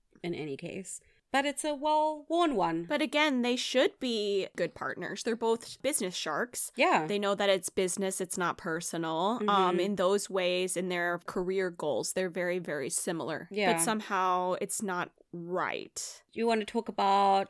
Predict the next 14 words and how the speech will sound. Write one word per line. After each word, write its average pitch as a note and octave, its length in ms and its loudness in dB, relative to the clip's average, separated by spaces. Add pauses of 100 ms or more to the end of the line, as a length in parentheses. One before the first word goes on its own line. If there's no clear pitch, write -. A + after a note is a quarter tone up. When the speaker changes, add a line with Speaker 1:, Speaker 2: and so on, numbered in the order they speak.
(120)
Speaker 1:
the G3 200 2
enemies G3 400 2
to F#3 120 -6
lovers? D#4+ 600 -2 (120)
Speaker 2:
Yeah, C#4 500 0 (100)
this C#4 200 -2
is G#4 180 0
really, A#3 260 0
really G3+ 240 2
fun. D#3+ 360 -4
So, A#3 180 -4
like, A3+ 320 -2
part C#4+ 300 -2
of C#4 420 -2